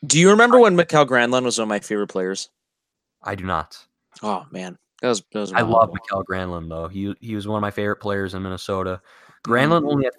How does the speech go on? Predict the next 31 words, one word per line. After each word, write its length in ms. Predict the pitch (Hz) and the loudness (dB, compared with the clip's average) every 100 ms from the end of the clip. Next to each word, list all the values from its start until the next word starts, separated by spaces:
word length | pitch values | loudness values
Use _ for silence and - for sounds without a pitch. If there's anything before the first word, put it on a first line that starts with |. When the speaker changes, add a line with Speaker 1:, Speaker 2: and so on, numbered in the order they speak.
| - | 0
Speaker 2:
five 300 | 113 131 123 | 2 2 -2
points 420 | - 117 107 - | -8 -6 -6 -10
in 60 | |
sixteen 440 | - 101 - 110 104 | -12 -12 -10 -8 -6
games, 480 | 98 98 95 95 101 | -6 -6 -6 -10 -12
sixteen 320 | - 113 120 | -14 -10 -4
regular 400 | 107 107 107 104 | 0 0 0 -4
season 340 | - 104 101 101 | -6 -6 -6 -6
games 460 | 95 95 95 - | -6 -6 -8 -8
with 160 | 101 - | -12 -6
the 280 | 98 95 90 | -4 -2 -4
Preds. 520 | - 98 92 92 - - _ _ _ _ | -4 -2 -2 -6 -18 -20 _ _ _ _
Only 320 | 110 110 107 101 | -8 -4 -4 -4
two 240 | - 117 | -6 -6
points 340 | - 117 101 | -2 -2 -2
in 60 | 101 | -4
six 200 | - 98 - | -8 -10 -6
playoff 300 | 101 90 85 | -4 -2 -4
games. 360 | 85 80 78 78 78 _ _ _ _ _ _ _ _ - _ - - _ | -8 -14 -14 -20 _ _ _ _ _ _ _ _ _ -20 _ -20 -20 _
So 280 | - 95 87 _ _ _ _ - | -8 -6 -6 _ _ _ _ -4
I 140 | 117 | -2
think 260 | 120 120 107 | -2 -6 -8
he 100 | 107 | -8
would 80 | 98 | -6
be 160 | 98 | -6
a 80 | - | -8
phenomenal 420 | - 95 131 160 | -8 -2 0 0
pickup 400 | - 120 117 113 | -4 -4 -4 -4
if 160 | - - | -6 -10
they 100 | 101 | -8
want 300 | 95 95 98 | -6 -4 -6